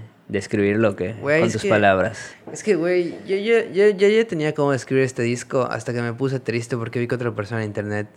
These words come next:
Speaker 2: puso lo mismo que yo.
Speaker 1: Ajá.
Speaker 2: Era, ¿cómo lo dije? Bueno, no, no era parecido, pero lo di-, era, era la idea, básicamente.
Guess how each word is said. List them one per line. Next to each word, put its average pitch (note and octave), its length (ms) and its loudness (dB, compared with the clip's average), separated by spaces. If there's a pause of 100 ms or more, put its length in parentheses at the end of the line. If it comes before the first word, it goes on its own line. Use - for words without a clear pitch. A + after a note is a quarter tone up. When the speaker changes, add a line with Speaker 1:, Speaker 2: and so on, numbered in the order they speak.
(160)
Speaker 2:
puso A#2 180 -4
lo G#2 100 -2
mismo G#2 280 -6
que - 100 -10
yo. - 120 -12 (320)
Speaker 1:
Ajá. G2+ 500 -2 (360)
Speaker 2:
Era, B2+ 880 4
¿cómo C#3 140 0
lo C3 100 0
dije? A#2 460 -4
Bueno, D3 180 2
no, E3+ 160 2
no F3 100 2
era F3+ 140 4
parecido, C#3+ 460 4
pero A#2+ 180 4
lo A2+ 160 2
di-, A#2 240 -2
era, C3 640 2 (140)
era E3+ 180 4
la C#3+ 80 4
idea, A2 300 6
básicamente. G#2+ 760 0